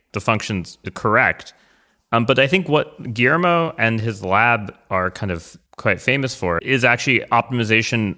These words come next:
over things where you don't have functions and you rely on computation to, to give you a solution versus something where you're like, "Hey, I think this economy is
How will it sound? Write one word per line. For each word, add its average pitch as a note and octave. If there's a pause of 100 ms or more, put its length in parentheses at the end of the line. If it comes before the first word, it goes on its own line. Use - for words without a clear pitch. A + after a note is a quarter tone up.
over G2+
things A2
where G#2
you F#2+
don't G#2
have F2+
functions G#2+
and G2
you F2+
rely F2
on E2+
computation E2+
to, D#2
to -
give D#2+
you D#2
a D#2+
solution D#2+
versus D#2+ (340)
something F#2+
where F2
you're F2
like, E2+
"Hey, A#2+
I G#2+
think A#2+
this -
economy A2+
is F2